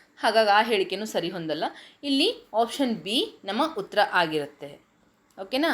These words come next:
So ಆಪ್ಷನ್ ಬಿ, to work late into the night, ಮಧ್ಯರಾತ್ರಿವರೆಗೂ ಕೆಲಸ ಮಾಡೋದನ್ನು ನಾವೇನಂತ ಹೇಳ್ತೀವಿ? Burn oil in at night ಅಂತ ಹೇಳ್ತೀವಿ. ಓಕೆ,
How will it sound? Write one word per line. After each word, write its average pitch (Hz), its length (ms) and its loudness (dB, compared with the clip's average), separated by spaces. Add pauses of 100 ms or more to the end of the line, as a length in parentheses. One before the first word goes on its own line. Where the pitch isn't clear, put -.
(100)
So - 200 -4
ಆಪ್ಷನ್ 196 400 -2
ಬಿ, 170 140 -6 (180)
to 220 100 -10 (160)
work 202 300 6
late 196 340 0
into 170 280 -8
the 208 160 0 (120)
night, 165 260 2 (360)
ಮಧ್ಯರಾತ್ರಿವರೆಗೂ 202 960 2 (280)
ಕೆಲಸ 196 300 -4
ಮಾಡೋದನ್ನು 175 560 0 (160)
ನಾವೇನಂತ 208 420 0
ಹೇಳ್ತೀವಿ? 254 360 -2
Burn 190 360 2 (580)
oil 190 320 2
in 165 120 -2 (140)
at 170 240 -4
night 175 340 0
ಅಂತ 151 220 -8
ಹೇಳ್ತೀವಿ. 180 380 -8
ಓಕೆ, 240 200 -10